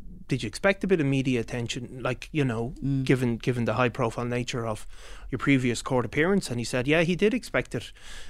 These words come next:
Speaker 1: um, and that he's lived with it for a long number of years, you know, over a decade." And,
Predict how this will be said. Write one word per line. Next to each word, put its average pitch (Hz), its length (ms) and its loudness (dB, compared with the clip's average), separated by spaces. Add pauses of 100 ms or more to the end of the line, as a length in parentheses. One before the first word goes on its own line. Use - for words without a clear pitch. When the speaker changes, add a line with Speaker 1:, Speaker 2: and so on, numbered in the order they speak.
(120)
Speaker 1:
um, 123 400 -2
and 120 480 -4 (100)
that 113 240 -2 (160)
he's 139 220 0
lived 147 260 6
with 131 80 4
it 127 100 2
for 120 320 0 (220)
a 147 100 0
long 127 300 8
number 120 260 4
of 117 80 2
years, 117 600 0 (600)
you 117 120 -2
know, 110 160 2
over 120 260 2
a 113 80 2
decade." 123 580 2 (560)
And, 135 220 -2